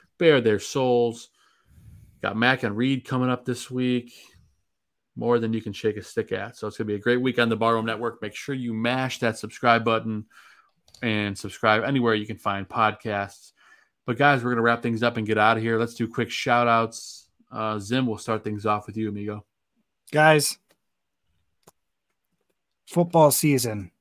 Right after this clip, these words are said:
Speaker 2: is underway. We are two-thirds of the way through the preseason for the N F L. College football starts this Saturday. This Saturday, we have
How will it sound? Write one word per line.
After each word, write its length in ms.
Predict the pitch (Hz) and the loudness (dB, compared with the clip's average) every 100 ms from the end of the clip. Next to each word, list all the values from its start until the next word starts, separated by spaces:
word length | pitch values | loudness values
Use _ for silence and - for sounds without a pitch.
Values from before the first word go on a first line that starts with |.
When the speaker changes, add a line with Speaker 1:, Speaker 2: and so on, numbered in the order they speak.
| - | -8
Speaker 2:
is 140 | 127 | -4
underway. 720 | 139 143 135 120 120 117 92 - _ _ _ _ _ _ _ _ - | 2 4 4 4 4 2 0 -10 _ _ _ _ _ _ _ _ 2
We 200 | 135 139 | 6 8
are 180 | 127 | 6
two-thirds 480 | 117 185 185 170 135 | 4 2 4 4 4
of 60 | 131 | 2
the 80 | 131 | 0
way 160 | 135 | 0
through 160 | - 131 | 0 -4
the 80 | 110 | -4
preseason 720 | 139 127 - 135 120 123 117 | 0 0 0 -2 0 -2 -4
for 80 | 127 | -4
the 100 | 113 | -4
N 140 | 120 | -4
F 200 | 113 104 | -4 -4
L. 320 | 117 110 110 - _ - - | -4 -2 -4 -8 _ -16 4
College 320 | 170 185 175 | 8 8 6
football 460 | - 175 165 143 131 | 2 0 2 2 2
starts 420 | - 139 120 - 117 | 0 -2 -2 -6 -4
this 320 | 143 151 - | 4 4 4
Saturday. 840 | - - 143 147 139 123 98 - _ _ _ _ _ _ _ _ - | 0 2 4 4 4 0 -4 -10 _ _ _ _ _ _ _ _ -6
This 160 | 208 - | 2 4
Saturday, 680 | 233 202 196 175 147 104 - _ _ _ _ _ - | 6 6 6 4 2 0 -10 _ _ _ _ _ 0
we 120 | 165 | 4
have 320 | 156 135 120 | 4 2 -4